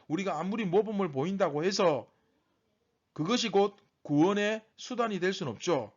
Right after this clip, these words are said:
그러나 그것과 상관없이 하나님은 우리에게 세상의 빛과 소금으로서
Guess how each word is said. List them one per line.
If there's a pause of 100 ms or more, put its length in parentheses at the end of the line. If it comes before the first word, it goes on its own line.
(440)
그러나 (680)
그것과
상관없이 (420)
하나님은
우리에게 (160)
세상의
빛과
소금으로서